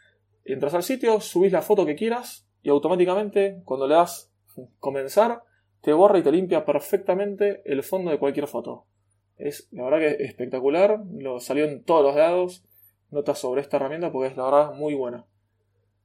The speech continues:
Microsoft lanzó una herramienta gratuita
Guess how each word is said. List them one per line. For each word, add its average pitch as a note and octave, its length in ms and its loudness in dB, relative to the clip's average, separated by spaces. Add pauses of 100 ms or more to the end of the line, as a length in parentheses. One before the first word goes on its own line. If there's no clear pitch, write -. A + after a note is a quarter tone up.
(720)
Microsoft G#3+ 640 2 (180)
lanzó C#3+ 420 -2
una E3+ 160 2
herramienta F#3 460 4
gratuita G#3+ 600 2